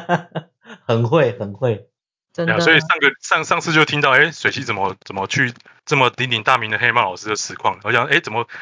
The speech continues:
Speaker 3: 本来想说会听到什么精-，精彩的东西，结果怎么，哎，怎么都在讲我？
Speaker 1: <laughs> 都在讲你坏话。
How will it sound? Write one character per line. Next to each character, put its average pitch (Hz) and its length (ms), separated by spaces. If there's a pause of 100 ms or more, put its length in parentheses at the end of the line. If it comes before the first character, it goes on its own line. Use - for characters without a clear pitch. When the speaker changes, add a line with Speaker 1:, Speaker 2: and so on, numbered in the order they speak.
(220)
Speaker 3:
本 120 100
来 147 100
想 135 140
说 151 120
会 165 80
听 156 160
到 151 100
什 120 100
么 107 140
精-， 143 280
精 147 160
彩 104 140
的 92 60
东 113 120
西， 110 40
结 120 60
果 120 80
怎 104 80
么， 110 80
哎， 113 120
怎 107 120
么 95 40
都 107 60
在 117 80
讲 95 160
我？ 170 760
Speaker 1:
<laughs> 160 100
都 180 80
在 185 100
讲 151 160
你 139 100
坏 139 220
话。 143 320